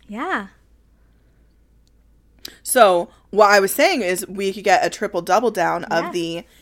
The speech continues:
Speaker 2: using the words and the affirmations,
Speaker 1: Yes.
Speaker 2: using the mirror work of your face, and then using the somatics of, like,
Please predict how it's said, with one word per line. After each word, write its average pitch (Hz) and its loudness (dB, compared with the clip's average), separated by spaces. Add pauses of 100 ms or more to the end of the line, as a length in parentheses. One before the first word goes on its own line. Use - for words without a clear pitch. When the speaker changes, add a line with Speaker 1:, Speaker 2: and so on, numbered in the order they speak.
(140)
Speaker 2:
using 175 -8
the 165 -6
words 165 -6
and 226 -4
the 220 -4
affirmations, 180 -8
Speaker 1:
Yes. 302 -6
Speaker 2:
using 180 -6
the 170 -6
mirror 165 -6
work 226 -6
of 233 -6
your 165 -6
face, 170 -6
and 190 -8
then 175 -6
using 175 -8
the 180 -10
somatics 165 -6
of, - -4 (560)
like, 175 -2